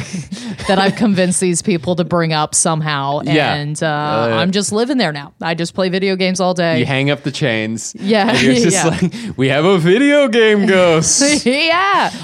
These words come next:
Speaker 1: Honestly,
Speaker 2: She
Speaker 1: work out a deal with them. Like,
Speaker 2: Yeah.
Speaker 1: "Listen, I'm not gonna haunt you. If you set me up with a crisp P S four."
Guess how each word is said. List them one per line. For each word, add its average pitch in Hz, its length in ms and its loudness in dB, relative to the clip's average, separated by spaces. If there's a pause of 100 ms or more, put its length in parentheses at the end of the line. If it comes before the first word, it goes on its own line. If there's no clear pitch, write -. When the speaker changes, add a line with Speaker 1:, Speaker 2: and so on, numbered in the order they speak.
(120)
Speaker 1:
Honestly, 247 460 0
Speaker 2:
She - 20 -2
Speaker 1:
work 180 240 -2
out 226 160 2
a 233 80 0
deal 196 240 0
with 220 140 -2
them. 240 240 -2
Like, 180 160 0
Speaker 2:
Yeah. 160 140 4
Speaker 1:
"Listen, 160 180 -2
I'm 160 80 -2
not 220 160 -2
gonna 262 140 -2
haunt 247 360 -2
you. 233 400 -2 (280)
If - 60 -18
you 185 80 -2
set 175 240 0
me 214 120 -2
up 208 200 -2
with 190 140 -2
a 151 540 0
crisp 208 420 -6
P 208 220 -2
S 208 180 -2
four." 185 640 0